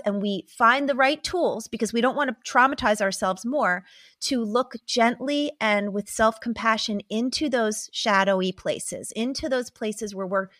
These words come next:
storing stuff as, as informed by our nature, as informed by our predispositions, whatever.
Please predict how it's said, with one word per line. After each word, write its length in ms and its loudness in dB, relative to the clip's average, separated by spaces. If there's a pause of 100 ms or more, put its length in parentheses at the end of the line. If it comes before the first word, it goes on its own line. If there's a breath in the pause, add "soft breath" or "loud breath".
storing 600 4
stuff 560 -4 (680 soft breath)
as, 440 2 (120)
as 180 2
informed 500 0
by 200 4
our 100 2
nature, 320 -2
as 160 -2
informed 400 -4
by 360 2
our 120 2
predispositions, 800 -8
whatever. 720 0